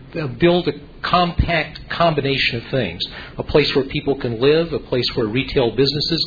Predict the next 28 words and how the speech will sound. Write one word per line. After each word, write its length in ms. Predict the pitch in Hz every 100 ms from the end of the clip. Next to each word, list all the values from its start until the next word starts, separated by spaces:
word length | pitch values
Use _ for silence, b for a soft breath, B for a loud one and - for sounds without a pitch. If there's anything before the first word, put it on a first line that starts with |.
| -
can 100 | 151
exist, 580 | 143 135 147 175 - B B B -
a 60 | 110
place 300 | - 127 -
where 100 | 123
you 120 | 123
can 140 | 120
have 200 | 120 113
offices, 760 | 113 113 160 - 175 175 - B B -
a 60 |
place 260 | - 135 127
where 120 | 131
you 100 | 127
can 80 | 127
have 240 | 120 123
public 340 | - 139 135 131
amenities. 540 | 131 147 143 85 - - B B B B B -
And 260 | 156 156 156
if 180 | 143
you 120 | 180 175
can, 440 | 180 156 147 139
this 160 | 165 151
is 160 | 160 147
an 100 | 147
example 760 | 135 - 151 175 165 151 147
of, 320 | 120 127 123
uh, 200 | 127 117
the 80 | 113